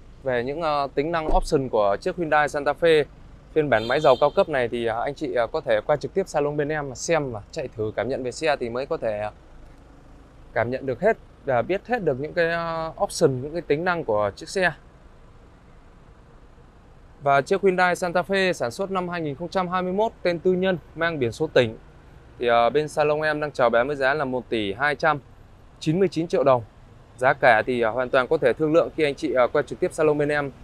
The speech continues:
xem xe, chạy thử và cảm nhận về xe. Và chiếc xe này bên em vẫn hỗ trợ vậy anh chị ngân hàng lên đến bảy mươi phần trăm giá trị xe, kết hợp cùng với đó là sẽ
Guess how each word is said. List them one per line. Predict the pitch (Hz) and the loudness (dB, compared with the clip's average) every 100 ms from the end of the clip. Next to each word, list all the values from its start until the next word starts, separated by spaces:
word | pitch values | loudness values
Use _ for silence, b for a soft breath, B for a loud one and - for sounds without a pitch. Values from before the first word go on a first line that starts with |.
| - - | -20 -20
xem | - 156 147 | -2 -2 0
xe, | 175 160 147 | 2 2 2
chạy | 143 | -2
thử | 123 113 | -2 -2
và | 110 | -2
cảm | 120 107 | -2 -2
nhận | 127 127 | -4 -6
về | |
xe. | 117 170 151 - - - - - | -4 -2 -2 -4 -20 -20 -18 -4
Và | 135 131 127 127 | 0 2 2 0
chiếc | 120 185 | -2 -4
xe | 185 | -2
này | 160 139 131 | 0 2 2
bên | 131 156 | 2 2
em | 160 160 | 0 -4
vẫn | 175 | -6
hỗ | 185 | -8
trợ | 165 170 | -6 -8
vậy | 127 151 147 - - - - - - - - | -4 -6 -6 -12 -20 -20 -20 -20 -20 -20 -12
anh | 156 147 | -8 -4
chị | 170 | -4
ngân | 139 156 | -2 -2
hàng | 139 127 | 0 2
lên | 143 | 0
đến | 156 151 | 0 2
bảy | 117 | 2
mươi | 139 156 | 2 0
phần | 139 | 0
trăm | 156 151 | -2 -2
giá | 156 | -4
trị | 156 | -4
xe, | 139 170 147 - - | -4 -2 -2 -6 -4
kết | 165 | -4
hợp | 151 127 117 | 2 0 2
cùng | 127 120 | -4 -2
với | 123 | 0
đó | 123 143 | 2 0
là | 147 | -4
sẽ | - 127 151 | -6 -4 -4